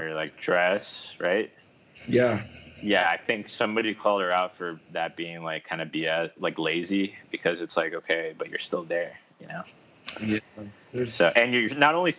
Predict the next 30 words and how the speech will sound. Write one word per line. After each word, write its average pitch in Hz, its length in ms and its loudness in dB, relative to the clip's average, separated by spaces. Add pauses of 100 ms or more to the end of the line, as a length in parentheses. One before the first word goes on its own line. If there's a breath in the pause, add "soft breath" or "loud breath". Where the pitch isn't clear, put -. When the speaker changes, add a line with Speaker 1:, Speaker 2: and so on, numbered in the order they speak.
Speaker 1:
you're 135 100 -6
still 123 240 -4
there, 127 200 2
but 92 140 -8
you're 98 140 0
also, 110 280 -2
like, 95 180 -4
a 85 60 -12
presenter. 82 480 -8 (500)
So, 131 260 6
Speaker 2:
Mm. 139 40 6
Speaker 1:
like, 139 160 2 (260 loud breath)
I'm 151 140 2
not 170 180 0
saying 147 320 -2
that 113 160 0
it's 101 140 -12
bad 101 240 0
to, 104 80 -2
like, 98 180 -6
participate 98 380 -12
in 90 60 -12
the 78 60 -6
Oscars, 76 520 -4
but, 78 200 -8 (380)
like, 80 240 -6
don't 101 340 0
try 104 260 4
to, 98 260 0
like, 90 300 -2